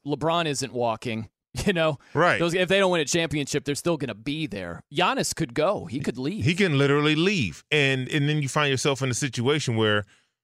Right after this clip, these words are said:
Speaker 2: you're in Milwaukee. Nobody's lining up to sign a free agent deal in Milwaukee. No, no top five player is. So you have to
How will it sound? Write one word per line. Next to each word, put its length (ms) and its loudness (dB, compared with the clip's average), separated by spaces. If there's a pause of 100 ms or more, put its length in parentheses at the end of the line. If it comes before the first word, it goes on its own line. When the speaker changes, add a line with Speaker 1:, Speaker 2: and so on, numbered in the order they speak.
(640)
Speaker 2:
you're 160 4
in 60 0
Milwaukee. 580 0
Nobody's 580 0
lining 380 -2
up 100 -12
to 100 -20
sign 440 -8
a 20 -20
free 220 -2
agent 220 -4
deal 220 -4
in 60 -6
Milwaukee. 380 -8
No, 220 0
no 200 0
top 260 0
five 300 0
player 320 -4
is. 340 -14 (920)
So 160 0
you 220 0
have 280 0
to 260 0